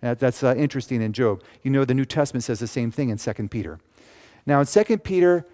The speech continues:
chapter two, verse nine, I'm gonna emphasize I'm reading from the New Ki-, from the King James Version.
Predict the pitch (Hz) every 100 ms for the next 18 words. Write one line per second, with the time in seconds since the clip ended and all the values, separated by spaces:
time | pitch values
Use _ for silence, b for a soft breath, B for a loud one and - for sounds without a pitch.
0 | b - 180 156 - 135 - 151 135 123
1 | 139 131 123 127 147 147 135 - 117 120
2 | 117 131 135 123 - 117 110 120 110 -
3 | - - 131 110 - 190 139 117 98 92
4 | 92 90 92